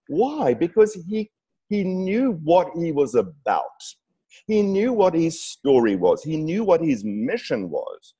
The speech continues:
So that when people yelled at him, he was able to maintain his sense of purpose, maintain his sense of direction. Now, I need to be able to wake you up in the middle of the night,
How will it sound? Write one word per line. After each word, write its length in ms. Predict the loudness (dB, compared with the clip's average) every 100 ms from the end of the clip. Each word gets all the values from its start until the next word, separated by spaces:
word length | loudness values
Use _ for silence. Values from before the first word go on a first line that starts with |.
| -20 -18
So 180 | -2 2
that 200 | 6 4
when 240 | 6 2 2
people 400 | -2 0 0 2
yelled 340 | 4 4 4
at 140 | 0 0
him, 240 | -6 -6 -14 _
he 80 | -6
was 220 | -6 -6 0
able 480 | 2 2 0 -4 -8 _ -6
to 440 | -2 0 -2 -4 -10 _ _ _ _ -6
maintain 880 | 2 4 4 -2 0 2 2 0 -6
his 320 | 0 2 2 2
sense 280 | 2 2 -6
of 160 | -6
purpose, 480 | 0 0 0 -6 -6 _ 0
maintain 600 | 0 0 2 2 2 -4 _ _
his 260 | 2 2 0 _
sense 360 | -4 -2 -2 -4
of 140 | -4
direction. 720 | -2 -2 -2 -4 -8 -14 -14 -16 _ _ _ -6 0
Now, 220 | 2 0 -6 -18 -18 -2 2
I 200 | 4 2
need 340 | 0 -2 -2
to 100 | -4
be 180 | 0 2
able 220 | 2 2
to 160 | -4 -6
wake 420 | 2 2 2 -2
you 260 | 2 4 4
up 240 | 4 0 -6
in 140 | -4
the 80 | -4
middle 580 | -4 -4 -2 0 0 0
of 160 | 0
the 100 | -2
night, 540 | 0 2 0 -2 -16